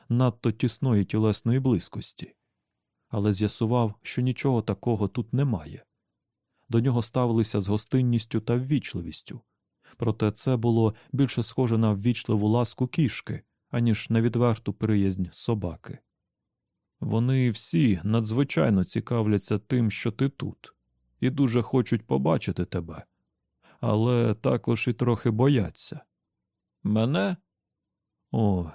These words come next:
я розповідав тобі деталі щодо цього, коли відвідував тебе влітку. Ти священна традиція цієї церкви, не дуже реальна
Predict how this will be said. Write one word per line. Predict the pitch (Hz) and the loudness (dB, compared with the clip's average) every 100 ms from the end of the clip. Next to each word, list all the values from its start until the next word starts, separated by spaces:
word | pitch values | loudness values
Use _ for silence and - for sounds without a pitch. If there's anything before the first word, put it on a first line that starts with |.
| - | -2
я | 131 | 0
розповідав | 131 131 - 120 131 165 151 | 2 0 0 2 2 2 2
тобі | 110 101 | 0 2
деталі | 95 110 117 98 87 | 2 2 2 2 0
щодо | - 95 127 | -2 0 -2
цього, | - 98 82 80 - _ | -2 -4 -4 -10 -18 _
коли | 139 120 | 0 2
відвідував | 110 110 113 107 101 92 | 2 2 2 4 2 2
тебе | 110 101 | 0 2
влітку. | 123 107 78 - - - _ _ _ _ _ _ _ _ _ | 2 2 -2 -10 -20 -20 _ _ _ _ _ _ _ _ _
Ти | 139 127 120 | 0 4 4
священна | 104 - 120 113 - 127 117 110 | 2 0 0 0 0 2 2 2
традиція | - 120 120 147 - 92 90 | 2 0 2 0 0 -2 -2
цієї | - 104 101 123 | 0 2 2 2
церкви, | - 101 85 - - - _ _ _ _ _ | 0 -2 -4 -10 -16 -16 _ _ _ _ _
не | 123 127 | -2 0
дуже | 127 139 107 104 90 | 2 2 4 2 0
реальна | 107 110 107 131 117 110 107 | 0 2 4 4 2 2 2